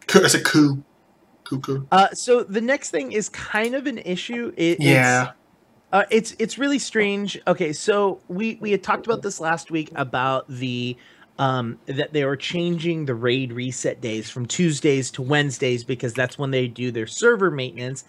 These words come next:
Speaker 2: and they thought it would probably be a good idea to just do everything
Speaker 1: Do them both
Speaker 2: at
Speaker 1: at the same time, yeah.
Speaker 2: Which, which to me makes perfect sense. Back end changes, front end changes, all in the same time, so that we're not losing twice as much time away.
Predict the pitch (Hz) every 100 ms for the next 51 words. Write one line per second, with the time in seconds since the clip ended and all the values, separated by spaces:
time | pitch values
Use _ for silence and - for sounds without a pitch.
0 | - - - 147 151 - 151 151 151 139
1 | 156 147 143 143 135 135 120 135 123 120
2 | 120 117 113 120 127 113 - 120 113 -
3 | 143 151 143 147 131 120 120 113 101 -
4 | - 107 104 101 98 98 - 104 92 185
5 | 214 - _ - 175 - - 202 196 170
6 | 139 - _ - - - 147 151 151 139
7 | 113 - 98 - - - _ 156 175 180
8 | 175 156 170 160 151 147 - 160 151 147
9 | 139 143 131 127 127 127 123 - - -
10 | - 143 165 175 165 147 151 139 127 120
11 | 113 120 120 120 123 - - - 120 117
12 | - 123 127 - 131 120 117 - 113 107
13 | 120 104 101 - 98 95 95 95 95